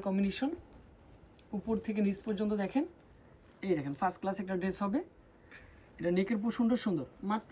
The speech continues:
এক হাজার দুইশো টাকার মধ্যে পেয়ে যাচ্ছেন। লাস্ট ওয়ান কালারটা, যেটা আপুদের রিকোয়েস্টের কালার, কি কালার? অলিভ কালার। দেখেন তো অলিভ কালারটা, সুপার ডুপার হিট কিন্তু হচ্ছে অলিভ কালারটা। একটু নেকের পোর্শনটা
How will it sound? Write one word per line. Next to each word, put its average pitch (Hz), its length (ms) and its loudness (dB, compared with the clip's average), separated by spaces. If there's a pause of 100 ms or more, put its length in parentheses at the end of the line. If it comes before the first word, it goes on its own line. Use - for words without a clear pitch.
(140)
এক - 100 -2
হাজার 240 200 2 (100)
দুইশো 214 280 0
টাকার 214 240 -2
মধ্যে 202 240 -2
পেয়ে 202 160 0
যাচ্ছেন। 190 240 -2 (760)
লাস্ট 247 280 6
ওয়ান 320 180 8
কালারটা, 196 320 4 (160)
যেটা 202 260 2
আপুদের 269 320 2
রিকোয়েস্টের 277 440 2
কালার, 156 260 0 (320)
কি 262 100 0
কালার? 285 280 4 (580)
অলিভ 294 360 10 (200)
কালার। 139 220 4 (140)
দেখেন 190 240 0
তো 262 140 0
অলিভ 233 240 4
কালারটা, 254 300 0 (160)
সুপার 269 400 6
ডুপার 226 300 6
হিট 233 180 2
কিন্তু 247 160 4
হচ্ছে 226 160 2
অলিভ 185 280 0
কালারটা। - 280 -8 (1400)
একটু 165 160 -4
নেকের 185 320 0
পোর্শনটা 214 340 -2